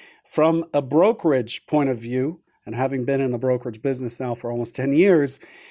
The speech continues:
most traders are in the thirty to thirty-five percent <laughs> win rate, <laughs> which describes, I mean, that's, I can substantiate this. Uh, it describes how random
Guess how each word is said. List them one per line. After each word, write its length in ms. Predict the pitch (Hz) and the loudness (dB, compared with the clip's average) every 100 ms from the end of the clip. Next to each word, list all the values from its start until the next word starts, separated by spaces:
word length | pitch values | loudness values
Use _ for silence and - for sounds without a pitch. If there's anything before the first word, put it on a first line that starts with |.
| - _ - | -20 _ -10
most 680 | 139 147 165 190 202 - | -6 0 2 4 2 -2
traders 640 | - 190 196 185 151 135 131 | -4 2 4 6 4 2 0
are 280 | 143 143 - | 4 4 4
in 260 | 165 156 | 4 4
the 160 | 143 127 | 2 -2
thirty 560 | - 160 160 165 156 | -2 4 6 6 4
to 160 | 143 139 | 0 -6
thirty-five 720 | - 147 151 131 156 143 151 | -2 2 2 2 2 2 0
percent 480 | 156 - - 165 - | -4 -4 2 2 2
<laughs> 160 | 135 185 | 0 2
win 340 | 180 - 160 - | 4 4 0 2
rate, 420 | 160 - - - - - - - | 0 0 -6 -10 -6 -6 -2 -2
<laughs> 460 | 220 - - 175 165 | -2 -4 -8 -6 0
which 260 | 190 196 185 | 0 0 0
describes, 920 | 214 208 - 226 240 202 160 156 - | 0 0 -2 2 4 6 6 4 0
I 60 | 165 | 0
mean, 200 | 196 190 | 2 4
that's, 320 | 202 233 - - 196 156 | 4 2 -2 -4 -2 0
I 140 | 196 | 0
can 160 | 202 180 | 2 -2
substantiate 800 | 185 - 202 202 - 160 135 | -4 -2 2 2 0 -2 -2
this. 180 | 147 131 - - - - _ | -4 -6 -12 -20 -20 -20 _
Uh, 200 | 160 151 - | -2 -2 0
it 160 | 156 170 | 0 0
describes 640 | 165 - 190 196 214 190 | -2 -2 2 4 4 0
how 320 | - 180 185 | -4 2 2
random 880 | 185 185 196 208 208 185 170 127 98 | 2 0 2 2 2 4 4 2 -4